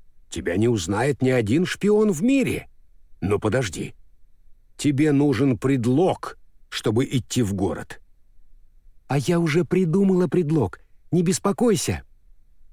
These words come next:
Моряк опоясал Элли подмышками широкой лямкой, а к лямке привязал хорошую бечевку. Элли взяла корзинку и протиснулась между прутьями, поддерживавшими кровлю.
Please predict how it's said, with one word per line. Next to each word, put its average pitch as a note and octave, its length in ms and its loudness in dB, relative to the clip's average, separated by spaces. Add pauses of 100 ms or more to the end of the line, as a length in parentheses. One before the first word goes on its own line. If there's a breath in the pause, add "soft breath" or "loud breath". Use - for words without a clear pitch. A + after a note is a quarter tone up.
(960)
Моряк G2+ 440 0
опоясал G2+ 640 -2
Элли G2+ 340 0
подмышками G2 640 -2
широкой G#2 440 -2
лямкой, A2+ 640 -6 (380)
а F2+ 140 -8
к - 100 -6
лямке E3 440 -2
привязал G#2 480 -2
хорошую E3 580 -2
бечевку. - 720 -6 (920)
Элли C#3+ 420 2
взяла A#2 380 0
корзинку D#3 720 -2 (400 loud breath)
и F#3 120 -2
протиснулась E3 1200 -2
между B2 420 0
прутьями, C3+ 760 0 (560 soft breath)
поддерживавшими D3 960 0
кровлю. G#2 500 -6